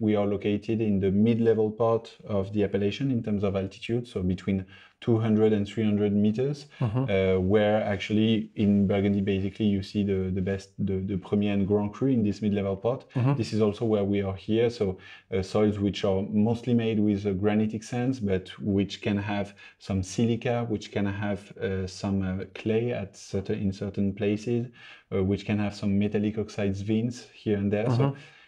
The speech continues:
Speaker 1: and also here, what's important to, to say is that in, uh, in Moulins à Vent and other cru, we are in a part of France which is much more, uh, healed, I would say, than basically, uh,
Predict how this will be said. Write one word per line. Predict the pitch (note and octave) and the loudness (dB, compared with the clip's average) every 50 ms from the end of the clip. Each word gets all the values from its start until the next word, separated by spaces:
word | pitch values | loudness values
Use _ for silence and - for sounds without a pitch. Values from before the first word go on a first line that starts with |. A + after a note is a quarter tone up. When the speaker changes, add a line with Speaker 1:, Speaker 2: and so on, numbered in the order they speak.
| _ - | _ -2
Speaker 1:
and | C3 C#3 | 0 2
also | D#3 D#3+ D3 - E3 D3+ | 2 2 2 2 0 0
here, | D3+ - - D#3 D3+ D3 | 0 0 2 4 4 4
what's | C#3 B2+ A#2 A2 - - | 4 4 2 2 0 -2
important | A#2 A2 A2 A#2 A2+ B2 A#2+ A#2 A2+ | -2 0 0 0 0 0 0 0 0
to, | A2+ A2 G#2+ | 0 0 -2
to | G#2 - A2 | -2 -2 -4
say | - - C#3 C#3+ C3+ | -6 -4 -2 -2 -2
is | A#2+ G#2+ | -2 -2
that | G#2+ G#2+ G2 - - | -2 -2 -2 -2 0
in, | G#2+ G2+ | 0 0
uh, | G2 G2 G2 G2+ - | 0 -2 -4 -2 0
in | A2+ G#2 | 2 4
Moulins | G#2+ G#2+ A2 G#2+ G#2+ G#2 | 4 4 2 0 0 -2
à | |
Vent | G#2 A2+ A2+ A#2 A2 | -2 -2 -2 -2 -2
and | G2+ G2 G2 F#2+ - - | -2 -4 -6 -8 -6 -4
other | A#2+ A2 G#2+ A2+ A2 | 0 2 2 2 0
cru, | A2+ - C3 C3+ C#3+ C#3 - - - _ - | 0 0 0 0 0 -2 -6 -12 -18 _ -2
we | A#2 A2+ A2+ | 0 2 2
are | A2 G#2+ G#2+ - | 2 0 0 0
in | A#2+ A2 | 0 0
a | G#2+ G#2 G#2 F#2+ | 2 0 0 -2
part | - - A#2 A2+ G#2+ | -4 -4 -4 -2 -2
of | G#2+ G2 F#2+ - | -2 -4 -4 -6
France | - - - - A#2+ A2+ A#2 A#2 - | -12 -12 -6 -4 -2 -2 -2 -2 -4
which | - G2+ - - | -6 -6 -4 -4
is | G#2 G2 G#2+ | -4 0 0
much | G#2 A2 A2 G#2+ - | 0 0 0 0 -2
more, | - A2 G#2+ G#2+ G#2 G#2 G#2 - - _ - - | 0 0 0 0 0 -2 -4 -6 -12 _ -6 -2
uh, | G2+ G2 F#2+ | 0 0 0
healed, | F#2+ F#2+ - - - C3 C3+ D3 D3+ C#3 B2 A2 G#2+ A2 - | 0 -2 -6 -2 0 0 0 0 0 0 -2 -2 -4 -6 -6
I | G#2+ A2 | -2 -2
would | G2+ G2+ G2 - | 0 0 0 -2
say, | A#2+ C3 | -2 0
than | B2+ B2 G#2 G2+ G2 F#2+ | 0 0 0 0 0 2
basically, | F#2 G2 G2 G2 G#2+ G2 - A#2 G#2+ G#2+ G#2 | 2 0 0 0 -2 -4 -2 0 0 2 2
uh, | G2 F#2+ | 0 -2